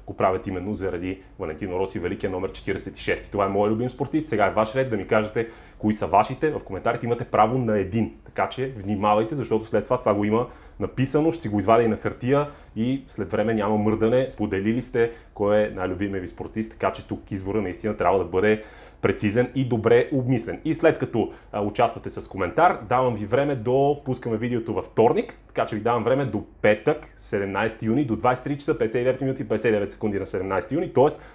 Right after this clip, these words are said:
вече влезем ли в събота, а, затваряме giveaway-а поне като, а, възможност за участие и оттам насетне е наш ред да направим томболата.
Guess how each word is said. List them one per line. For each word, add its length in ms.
вече 220
влезем 300
ли 80
в 100
събота, 480
а, 160
затваряме 720
giveaway-а 460
поне 280
като, 520
а, 60
възможност 460
за 80
участие 580
и 120
оттам 260
насетне 380
е 40
наш 220
ред 140
да 80
направим 520
томболата. 500